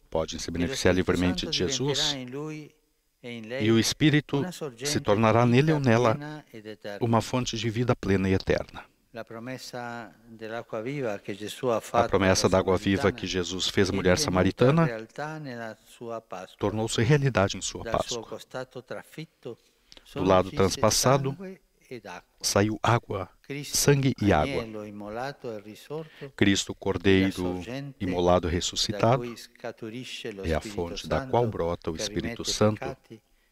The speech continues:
Speaker 2: e rigenera
Speaker 1: que
Speaker 2: a vita
Speaker 1: perdoa
Speaker 2: nuova.
Speaker 1: os pecados e se regenera para uma nova vida.
Speaker 2: Questo dono è anche la fonte della testimonianza.
Speaker 1: Esse dom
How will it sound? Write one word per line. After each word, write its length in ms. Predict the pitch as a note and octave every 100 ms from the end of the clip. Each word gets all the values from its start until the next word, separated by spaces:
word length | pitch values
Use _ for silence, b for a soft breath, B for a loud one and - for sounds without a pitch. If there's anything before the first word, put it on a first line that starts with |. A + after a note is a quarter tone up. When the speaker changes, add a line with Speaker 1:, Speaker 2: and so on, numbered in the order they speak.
| _
Speaker 2:
e 80 | A2
rigenera 520 | G2+ G2 A2+ G#2 G#2
Speaker 1:
que 60 | G#2
Speaker 2:
a 80 | G#2
vita 0 |
Speaker 1:
perdoa 520 | F2+ E2 F#2+ F2+ F2+
Speaker 2:
nuova. 100 | E2 -
Speaker 1:
os 120 | -
pecados 680 | A#2+ - G2+ G2 G#2 - -
e 40 |
se 200 | - -
regenera 500 | E2 E2+ E2 E2+ E2
para 180 | D#2 E2
uma 120 | D#2+
nova 280 | D#2+ D#2 C#2+
vida. 360 | - - - - -
Speaker 2:
Questo 280 | E3 - C#3+
dono 460 | C#3+ C3 B2+ C3+
è 100 | B2
anche 600 | C3 C#3+ C#3+ D3+ C#3+ A2 B2
la 140 | A#2
fonte 440 | - E3+ F3+ -
della 220 | C#3 C3 A#2+
testimonianza. 1040 | B2+ - B2 A#2+ D3 F3 B2+ - - - -
Speaker 1:
Esse 260 | - - G#2+
dom 260 | G#2 B2